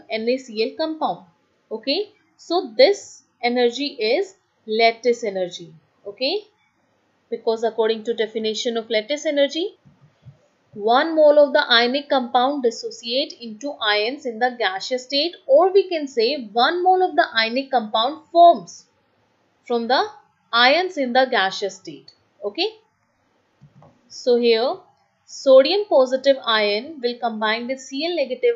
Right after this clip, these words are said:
ion and it will form N A C L compound. Okay, so this U stand for lattice enthalpy. And when these two ions combines with each other, then energy will release.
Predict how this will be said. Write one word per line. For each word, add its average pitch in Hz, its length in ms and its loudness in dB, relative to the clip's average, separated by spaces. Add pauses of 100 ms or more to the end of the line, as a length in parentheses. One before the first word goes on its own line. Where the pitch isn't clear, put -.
ion 202 380 -4
and 226 220 -8
it 233 200 -6
will 339 240 -6
form 226 360 -4 (100)
N 208 200 -8
A 269 140 -8
C 208 400 -8
L 339 200 -10
compound. 190 480 -6 (240)
Okay, 302 360 -8 (200)
so 240 200 -4
this 247 220 -2
U 269 380 -2
stand 214 480 -2
for 233 320 -2 (680)
lattice 240 440 2
enthalpy. 180 580 -12 (380)
And 233 160 -4
when 294 180 2
these 349 220 0
two 330 220 -4
ions 254 360 2
combines 247 520 -2
with 285 160 -10
each 269 180 -6
other, 226 320 -4
then 277 180 -2
energy 226 440 -6
will 339 180 -4
release. 302 460 -8